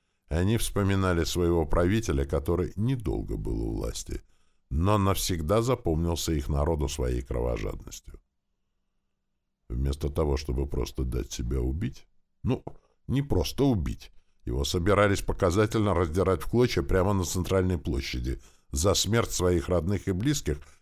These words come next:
которые всего-то хотели просто пограбить соседей. Так вот, вместо того, чтобы просто сдаться в руки заговорщиков, он посмел сопротивляться. И уничтожил не просто дворец или там несколько сотен разумных,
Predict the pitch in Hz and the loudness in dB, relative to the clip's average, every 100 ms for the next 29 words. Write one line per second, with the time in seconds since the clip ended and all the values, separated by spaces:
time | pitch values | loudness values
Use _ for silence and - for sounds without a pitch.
0 | - 101 - 120 117 110 123 123 151 151 | -2 0 4 4 4 4 2 4 2 2
1 | 117 104 117 107 135 143 147 143 107 87 | 0 0 2 2 2 0 0 -2 0 2
2 | 82 78 - 85 - - - _ _ _ | 0 0 -4 -4 -4 -8 -10 _ _ _
3 | _ _ _ _ _ _ _ _ - 78 | _ _ _ _ _ _ _ _ -8 -2
4 | 110 113 135 123 123 120 127 104 - 92 | 0 2 2 2 2 4 4 4 2 0
5 | 92 98 - 101 92 90 - 82 80 73 | 0 0 0 0 2 0 2 0 0 -2
6 | 76 82 85 117 175 - - 60 - - | -2 -2 0 2 0 -2 -6 -8 -10 -16
7 | - _ 64 69 80 - 104 80 80 73 | -20 _ -6 -2 -2 0 0 0 -2 -4
8 | 90 139 147 - - - - - _ _ | -2 0 0 0 -2 -8 -10 -14 _ _
9 | _ _ _ _ _ _ _ _ _ _ | _ _ _ _ _ _ _ _ _ _
10 | _ _ 92 107 120 131 - 147 117 131 | _ _ 2 4 4 4 6 6 6 4
11 | 127 117 127 123 170 143 139 107 85 82 | 4 4 2 2 2 4 6 6 4 2
12 | 73 82 78 82 - 78 101 - 82 - | 0 2 0 0 -2 -2 -2 0 -2 -2
13 | 76 98 92 82 58 52 | 0 0 2 0 -2 -6